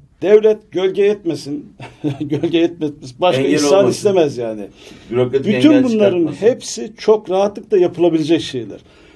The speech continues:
Speaker 1: Bunların küçük bazı uygulamaları başladı. Biz bunlar için yer arıyoruz. İstanbul bu çalışmalar için çok büyük bir yer. Kayboluyorsunuz İstanbul'da. Ankara ise yani tamamen bürokrasiye boğulmuş. Yani oranın havası çok farklı. Yani
Speaker 2: Gri.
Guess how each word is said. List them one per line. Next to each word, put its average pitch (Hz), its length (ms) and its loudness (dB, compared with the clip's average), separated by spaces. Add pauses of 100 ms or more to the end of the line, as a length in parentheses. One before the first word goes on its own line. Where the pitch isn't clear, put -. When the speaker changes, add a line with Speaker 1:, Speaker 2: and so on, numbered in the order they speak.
(200)
Speaker 1:
Bunların 233 440 2
küçük - 360 -12
bazı 180 400 2
uygulamaları 170 800 0
başladı. 143 540 -2 (160)
Biz 170 260 -8
bunlar 214 280 0
için 131 400 -2
yer 202 200 6
arıyoruz. 101 680 -10 (340)
İstanbul 185 640 -4
bu 202 100 -8
çalışmalar 175 520 -4
için 185 180 -10
çok - 400 -4
büyük 190 280 -12
bir - 60 -8
yer. - 160 -12
Kayboluyorsunuz 139 800 -6
İstanbul'da. 98 640 -14 (760)
Ankara 233 460 2
ise 180 360 0 (880)
yani 170 320 -2
tamamen 190 600 0
bürokrasiye 190 600 2
boğulmuş. - 560 -8
Yani 147 220 -6
oranın 180 420 -2
havası 160 460 -2
çok - 300 0
farklı. 104 400 -12
Yani 135 280 -2
Speaker 2:
Gri. 123 180 -4